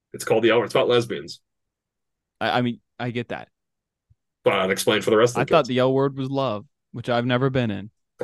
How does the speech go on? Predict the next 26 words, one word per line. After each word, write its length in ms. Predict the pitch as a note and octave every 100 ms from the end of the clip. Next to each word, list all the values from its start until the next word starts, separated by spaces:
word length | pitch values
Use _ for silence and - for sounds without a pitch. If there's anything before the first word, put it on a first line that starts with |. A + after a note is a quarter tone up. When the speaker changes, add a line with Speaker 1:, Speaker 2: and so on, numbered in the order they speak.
| -
Speaker 1:
Not, 340 | G2+ G#2 A2 -
not 320 | A2 A2 A#2+
on 260 | A2+ A2+ A2
most 280 | A2 G#2+
recent, 380 | A#2 A2 A2+ G2
uh, 220 | G2 G#2
searches 360 | G2 A#2 G#2 G#2
on 80 | G2
the 80 | F#2+
internet, 260 | F2+ C#2
but 120 | - E2+
go 120 | G2
for 200 | F#2 D#2+
it. 60 | - _ _ _ -
Speaker 2:
Okay, 320 | D3 E3+ D3+
number 220 | C#3 E3+
one, 300 | F#3 F#3 C#3
G 180 | C3 F3+
five 320 | - F3+ C#3
head 200 | D#3+ D#3
coach, 640 | - E3+ C3 - - - - _ _ _ _ _ _ _ _ -
Willie 240 | A2 G2+
Speaker 1:
Okay. 80 | B2
Speaker 2:
Fritz. 600 | F#3 G3 C3 _ - _ _ _ _ _ _ _ - B2
Speaker 1:
Okay. 300 | A#2+ G#2+ B2 - _ _ -
Speaker 2:
Can, 240 | F3 F3